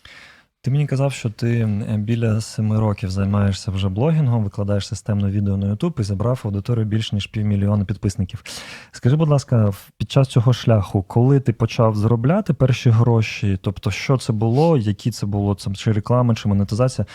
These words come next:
Тобто є, є, коли ти відчув хоча б там перший долар від ведення власного блогу?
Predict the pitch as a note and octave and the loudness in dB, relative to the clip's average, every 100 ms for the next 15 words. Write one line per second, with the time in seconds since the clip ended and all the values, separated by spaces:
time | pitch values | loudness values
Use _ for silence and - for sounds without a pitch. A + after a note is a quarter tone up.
0 | - A2 - G#2 G#2 A#2 - B2+ - D3 | -10 -8 -4 -4 -4 -6 -4 -4 0 0
1 | D#3+ A#2+ A#2 - D3+ - - A2+ - G#2+ | 0 -2 -4 -2 -2 -2 -4 -4 -2 -2
2 | B2+ A2+ G#2+ G#2 B2+ A2+ G2 G2 G#2 G#2+ | 0 -2 -4 -2 0 0 0 -2 -2 -2
3 | G2+ G2 G2+ G2 F#2+ G2 G2 F#2+ F2 | 0 0 -2 -2 -4 -4 -4 -4 -6